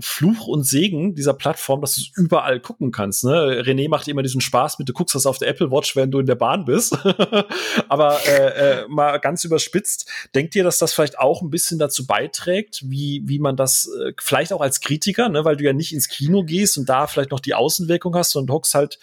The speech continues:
vielleicht nach einem schlechten Tag in deinem Kämmerchen und, äh, hast gar keinen Bock, den Film jetzt zu rezensieren und, und dann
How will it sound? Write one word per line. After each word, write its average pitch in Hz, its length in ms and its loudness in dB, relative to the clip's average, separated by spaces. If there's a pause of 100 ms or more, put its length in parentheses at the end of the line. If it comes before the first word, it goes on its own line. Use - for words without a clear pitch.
(340)
vielleicht 143 240 2
nach 139 80 2
einem 135 80 0
schlechten 143 400 0
Tag 147 240 0
in 156 80 -4
deinem 147 200 0
Kämmerchen 165 680 0
und, 147 480 -2
äh, 139 160 4
hast 135 200 0
gar 131 140 2
keinen 156 220 -2
Bock, 156 220 0
den 143 100 -4
Film 165 220 2
jetzt - 120 0
zu 127 120 0
rezensieren 123 640 0
und, 135 160 -4
und 127 100 -2
dann 131 240 0